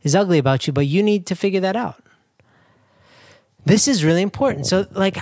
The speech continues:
how you think then changes, and then how you feel also changes. Do you think that affects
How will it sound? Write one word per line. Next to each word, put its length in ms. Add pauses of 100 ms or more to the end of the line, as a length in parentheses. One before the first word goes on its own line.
how 260
you 180
think 400
then 380
changes, 720
and 200
then 260 (260)
how 280
you 220
feel 500
also 380
changes. 880 (480)
Do 140
you 240
think 260
that 180
affects 720